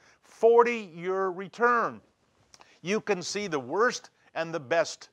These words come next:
compound rates of return from nineteen twenty-eight to two thousand eighteen. And anybody who could conclude that for the long term it is safer to be in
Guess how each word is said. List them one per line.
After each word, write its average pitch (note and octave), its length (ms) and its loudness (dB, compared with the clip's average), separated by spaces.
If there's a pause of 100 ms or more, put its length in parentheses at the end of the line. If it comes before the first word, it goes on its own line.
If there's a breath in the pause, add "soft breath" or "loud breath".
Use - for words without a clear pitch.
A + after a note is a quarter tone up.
(340)
compound C#3 600 -2
rates C#3 260 -6
of A2 140 -14
return A#2+ 560 -8 (220 loud breath)
from C3+ 200 -8
nineteen C3+ 460 -6
twenty-eight A#2+ 800 -10 (280 soft breath)
to C#3 80 -6
two D3 260 -8
thousand A#2 640 -2 (100)
eighteen. A#2 600 -14 (1700)
And C#3+ 220 -8
anybody A3 680 -6
who D3+ 140 -6
could - 180 -8
conclude F#3+ 560 -4
that A#2+ 140 -12
for F3 140 -6
the F#3 100 -2
long G3+ 320 -2
term C3+ 580 -6 (360 soft breath)
it E3 120 0
is E3+ 140 -2
safer E3+ 800 -2 (480)
to F#3+ 120 -6
be G3+ 760 -6
in E3 540 -6